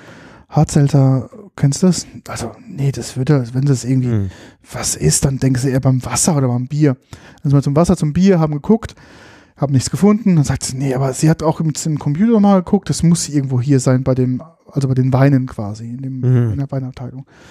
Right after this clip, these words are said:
Speaker 1: Da haben wir es dann auch gefunden und, ähm,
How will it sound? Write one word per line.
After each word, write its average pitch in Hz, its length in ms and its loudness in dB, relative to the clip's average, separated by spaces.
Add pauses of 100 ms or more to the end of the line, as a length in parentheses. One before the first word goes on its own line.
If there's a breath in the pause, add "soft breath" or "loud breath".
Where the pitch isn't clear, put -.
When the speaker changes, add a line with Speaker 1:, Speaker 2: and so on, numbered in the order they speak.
(280 loud breath)
Speaker 1:
Da 160 80 0
haben 180 80 4
wir 202 60 4
es 175 60 -2
dann 170 100 2
auch - 100 -4
gefunden 254 380 -4 (1120)
und, 165 520 2
ähm, 156 440 2